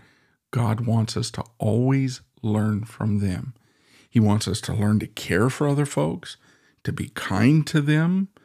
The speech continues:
even when we're suffering and even when we're hurting.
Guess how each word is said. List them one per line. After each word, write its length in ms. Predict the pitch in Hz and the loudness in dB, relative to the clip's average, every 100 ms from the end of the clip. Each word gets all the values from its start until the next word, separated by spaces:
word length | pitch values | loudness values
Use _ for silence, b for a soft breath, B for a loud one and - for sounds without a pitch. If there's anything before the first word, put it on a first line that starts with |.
| b b b | b b b
even 480 | - 113 131 160 165 | 0 4 6 6 6
when 220 | 156 156 | 6 8
we're 120 | 156 | 6
suffering 680 | 147 - 117 - 107 117 123 | 2 0 -2 0 2 2 0
and 140 | - 95 | -2 -2
even 320 | 87 110 117 | -2 2 4
when 220 | 117 113 | 6 4
we're 160 | 104 104 | 2 0
hurting. 460 | - 101 92 95 | -2 -4 -2 -8